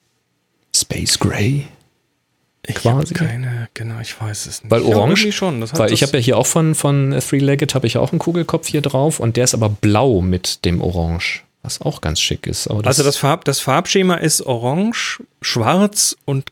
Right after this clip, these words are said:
Speaker 2: grau und das
Speaker 1: Hm.
Speaker 2: Ganze mit so einer mattierten Oberfläche.
Speaker 1: Sieht sehr professionell aus jedenfalls. <laughs>
Speaker 2: Sehr schön.
Speaker 1: Ja, das
Speaker 2: Also,
Speaker 1: Blaue sieht halt immer so ein
Speaker 2: Dankeschön.
Speaker 1: bisschen verspielt aus, aber naja, gut.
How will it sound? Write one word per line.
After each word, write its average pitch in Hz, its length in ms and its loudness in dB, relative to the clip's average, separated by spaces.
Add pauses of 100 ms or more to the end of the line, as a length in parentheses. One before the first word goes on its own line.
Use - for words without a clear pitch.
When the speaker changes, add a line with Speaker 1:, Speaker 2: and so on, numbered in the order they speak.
Speaker 2:
grau 98 540 -4
und 110 200 -4
das 107 80 -2
Speaker 1:
Hm. 87 80 4
Speaker 2:
Ganze 85 260 2
mit 107 140 0
so - 100 -6
einer 101 200 -4 (500)
mattierten 113 600 -6
Oberfläche. 113 640 -8
Speaker 1:
Sieht - 180 2
sehr 92 160 0
professionell 90 640 -2
aus - 240 -2
jedenfalls. - 680 -2
<laughs> - 40 -8 (1700)
Speaker 2:
Sehr 131 140 0
schön. 120 200 -2 (100)
Speaker 1:
Ja, 147 100 4
das 147 120 4
Speaker 2:
Also, 123 100 2
Speaker 1:
Blaue 156 240 6
sieht 165 200 4
halt 165 120 6
immer 151 160 4
so 147 80 6
ein - 20 2
Speaker 2:
Dankeschön. - 20 2
Speaker 1:
bisschen 147 220 2
verspielt 139 540 0
aus, 98 260 0
aber 104 260 0
naja, 143 240 0
gut. 95 200 -4